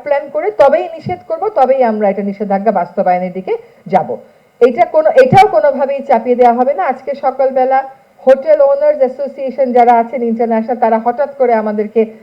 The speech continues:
আমাকে ফোন করলেন যে, "আমাদের তো সময় লাগবে।" আমি বলছি, "এই জাতির তো কোনো নিষেধাজ্ঞা এখন নেই, কাজে এটা নিয়ে এখন চিন্তিত হবেন না। আমরা আপনাদের সাথে বসে তারপরেই একটা সময়সীমা ঠিক করে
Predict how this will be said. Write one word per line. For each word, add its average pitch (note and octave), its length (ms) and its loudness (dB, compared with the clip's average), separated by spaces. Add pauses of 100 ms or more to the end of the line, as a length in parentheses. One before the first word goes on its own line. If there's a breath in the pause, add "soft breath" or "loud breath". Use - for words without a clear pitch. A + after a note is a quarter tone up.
(260 loud breath)
আমাকে A#3 320 2
ফোন C4 280 2
করলেন C4+ 360 2
যে, D#4+ 100 -2
"আমাদের B3 380 0
তো C4 100 -2
সময় B3 380 -2
লাগবে।" B2+ 320 -8 (260 soft breath)
আমি C#4+ 140 -2
বলছি, D#4 120 -6
"এই D#4 80 -6
জাতির D#4 280 0
তো F4 80 -6
কোনো E4+ 180 -6
নিষেধাজ্ঞা D4+ 540 -4
এখন D4 380 -6
নেই, D#4 300 0 (460 soft breath)
কাজে B3+ 240 4
এটা C#4+ 260 0
নিয়ে D#4+ 220 -4
এখন A#3+ 380 -4
চিন্তিত A#3+ 400 -6
হবেন A3 320 2
না। F#4+ 100 -2
আমরা A3+ 240 2
আপনাদের A3+ 320 -2
সাথে B3+ 220 -10
বসে B3+ 320 2
তারপরেই C#4 540 0 (380 soft breath)
একটা A#3+ 240 -2
সময়সীমা D#4+ 680 -4
ঠিক C4+ 340 -16
করে B3+ 260 0